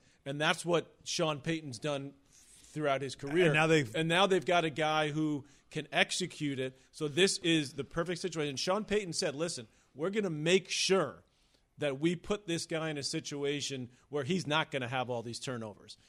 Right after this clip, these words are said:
Speaker 1: And that, to me, is where he can really shine and do his thing.
Speaker 2: If you're gonna replace a, a, you know, again, a Hall of Famer like that, you wanna have somebody in his prime who certainly has great potential. Let's bring in Chris Canty, host of D C R on E S P N ninety-eight seven in New York, and, of course, Super Bowl champion as well.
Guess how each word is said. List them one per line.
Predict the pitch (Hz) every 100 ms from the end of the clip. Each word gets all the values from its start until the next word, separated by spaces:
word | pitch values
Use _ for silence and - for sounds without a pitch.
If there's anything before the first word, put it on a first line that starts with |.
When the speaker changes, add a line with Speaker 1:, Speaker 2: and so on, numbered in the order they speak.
| _ -
Speaker 1:
And | 139
that, | 147 175 -
to | 156
me, | 160 160
is | 120
where | 131
he | 123 147
can | 143 131
really | 147 131
shine | 117 151 139 127 117
and | 120
do | 143
his | 127 -
thing. | 143 - 101
Speaker 2:
If | 104
you're | 127 139
gonna | 151
replace | 151 147 165 160 -
a, |
a, | 151 143 127
you | 156
know, | 143
again, | 127 143
a | 110
Hall | 117 147
of | 127
Famer | 151 151 135
like | 127 123 98
that, | 156 131 113
you | 123
wanna | 113 131 120
have | 131 123
somebody | 135 123 117 165
in | 190
his | 196
prime | - 190 165 143 151 156 - -
who | -
certainly | 139 170 151 139
has | 143 127
great | - 135
potential. | 131 120 175 135 127
Let's | -
bring | 185 185
in | 180
Chris | 185 -
Canty, | - 160 160
host | 151 151 156
of | 139 107
D | 143
C | 135 147
R | 139 139 143 - - - - _ -
on | 123 135 _
E | 151
S | 151 -
P | 160
N | 143
ninety-eight | 135 139 139 131
seven | - 143 131 127 -
in | 165 151
New | 139
York, | 131 139 135
and, | 123
of |
course, | 101 139 -
Super | 156
Bowl | 143 120
champion | - 135 - 123 131
as | 131 104
well. | 110 160 131